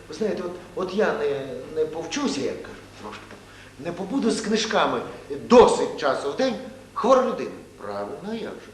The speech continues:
Це нормальний стан інтелігента. Тому Шевченко і прохав: «Дайте мені олівця, книжку дайте, дайте мені папір, щоб я міг писати, малювати і так далі».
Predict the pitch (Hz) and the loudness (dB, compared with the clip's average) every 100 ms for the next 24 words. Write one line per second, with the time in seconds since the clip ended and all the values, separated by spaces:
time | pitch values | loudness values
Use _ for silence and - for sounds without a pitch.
0 | - 120 120 107 110 151 196 208 - 202 | -10 -6 -6 -4 -4 -4 -6 -6 -2 -2
1 | 233 - 220 240 220 - - - - - | -2 -6 -4 0 2 0 -4 -12 -16 -18
2 | - - - - - - - - - - | -20 -20 -20 -20 -20 -20 -20 -20 -20 -20
3 | - - - - - - - - - - | -20 -20 -20 -20 -20 -20 -20 -20 -20 -20
4 | - - - - - - - - - - | -20 -20 -20 -20 -20 -20 -20 -20 -20 -20
5 | - - - - - 180 220 220 - 262 | -20 -20 -20 -20 2 8 8 8 4 2
6 | 220 262 285 - 285 277 277 285 285 277 | 2 4 4 4 0 0 2 2 6 6
7 | 208 - 196 208 208 233 254 269 285 294 | 6 6 6 6 6 0 -2 -2 -4 -4
8 | - - - - - - - - - 226 | -6 -4 -4 -4 -10 -18 -20 -20 -6 0
9 | 330 302 - - 196 127 98 - - - | 2 2 0 0 0 2 0 -4 -12 -16
10 | - - - - - - - 233 277 277 | -20 -20 -20 -20 -20 -20 4 6 6 4
11 | 285 277 - - - - - - 302 - | -2 -4 -8 -14 -18 -20 -2 4 4 4
12 | 320 277 143 - - 165 147 202 202 208 | 2 4 2 -2 -6 -4 -2 -4 -4 -8
13 | - - - - 185 196 196 165 156 160 | -10 -16 -20 -14 -12 -8 -10 -10 -10 -10
14 | 180 196 190 202 185 | -10 -10 -10 -8 -8